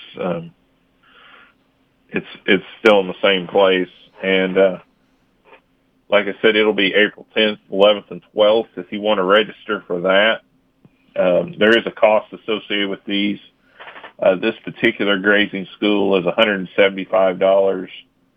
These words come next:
per person, and if it's an additional person attending from the same farm that doesn't want the materials, it's,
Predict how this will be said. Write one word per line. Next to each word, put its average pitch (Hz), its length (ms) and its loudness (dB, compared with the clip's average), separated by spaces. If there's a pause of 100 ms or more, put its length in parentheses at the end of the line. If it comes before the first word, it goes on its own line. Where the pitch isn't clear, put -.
(260)
per 117 220 0
person, 113 720 -4
and 95 220 -4
if 98 200 -4
it's 92 240 -6
an 92 160 -4
additional 98 500 0
person 98 680 -2 (480)
attending 104 680 -2 (120)
from 101 180 0
the 90 100 -8 (160)
same 95 220 -2
farm 104 580 0 (260)
that 82 120 -18
doesn't 104 340 -2
want 101 260 -2
the 92 60 -8
materials, 107 800 0 (840)
it's, - 220 -10